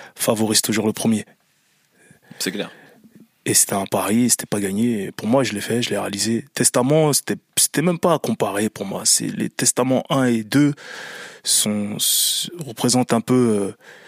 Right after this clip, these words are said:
Speaker 1: une, euh, je sais pas, le deux représente un peu la continuité du un, tu vois.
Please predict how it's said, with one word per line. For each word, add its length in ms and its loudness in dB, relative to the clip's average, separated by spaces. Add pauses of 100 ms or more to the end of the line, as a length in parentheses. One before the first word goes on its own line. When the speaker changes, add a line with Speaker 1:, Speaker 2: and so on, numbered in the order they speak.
(320)
Speaker 1:
une, 300 -4
euh, 260 -2 (720)
je 60 0
sais 120 0
pas, 300 -2
le 240 4
deux 220 6
représente 500 2
un 60 2
peu 140 0
la 100 2
continuité 500 0
du 160 -2
un, 100 2
tu 120 -4
vois. 160 -2